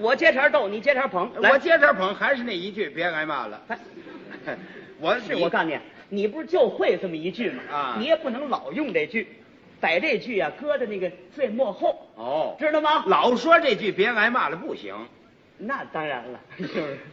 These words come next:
Speaker 2: 哦。
Speaker 1: 这玩意儿你这个
Speaker 2: 那么
Speaker 1: 跟我这话呀，起码得合得来。我说上句儿，你得有下句儿，我就能把观众说乐了，信吗？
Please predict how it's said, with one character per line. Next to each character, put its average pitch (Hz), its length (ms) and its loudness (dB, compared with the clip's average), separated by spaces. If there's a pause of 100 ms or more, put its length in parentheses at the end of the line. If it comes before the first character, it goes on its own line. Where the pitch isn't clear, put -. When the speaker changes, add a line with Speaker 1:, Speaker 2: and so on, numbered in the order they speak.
(140)
Speaker 2:
哦。 214 260 -6 (100)
Speaker 1:
这 285 120 4
玩 240 200 6
意 262 40 2
儿 247 120 0
你 262 80 2
这 220 100 2
个 214 80 4
Speaker 2:
那 202 140 6
么 196 60 -4 (260)
Speaker 1:
跟 294 180 2
我 170 120 -2
这 185 100 -2
话 196 360 -2
呀， 131 120 -4
起 269 220 -10
码 202 180 -2
得 170 200 -4
合 208 300 -6
得 247 120 -4
来。 175 240 0 (340)
我 170 180 2
说 285 220 2
上 214 320 -4
句 226 100 -6
儿， 185 120 -2
你 180 140 -8
得 254 140 -2
有 185 140 -8
下 226 300 -6
句 269 120 -6
儿， 311 140 6 (520)
我 175 140 6
就 208 120 4
能 220 180 -4
把 135 160 -2
观 247 220 0
众 196 120 -8
说 254 220 2
乐 240 220 8
了， 139 180 0
信 233 180 4
吗？ 226 100 4